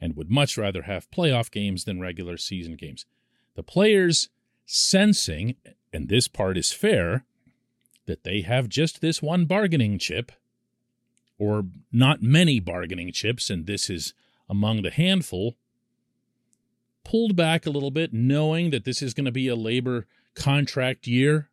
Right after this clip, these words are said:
following the twenty twenty-one season, and they were like, "Mm, you know, not so fast."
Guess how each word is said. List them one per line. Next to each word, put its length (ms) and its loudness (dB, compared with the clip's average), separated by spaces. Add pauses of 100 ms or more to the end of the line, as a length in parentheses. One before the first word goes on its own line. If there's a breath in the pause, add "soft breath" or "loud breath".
(1040)
following 480 0
the 100 0
twenty 300 -6
twenty-one 480 -6
season, 420 -4
and 140 -4
they 80 -2
were 140 -4
like, 300 -4
"Mm, 520 -4
you 120 4
know, 160 0
not 280 0
so 240 2
fast." 680 -2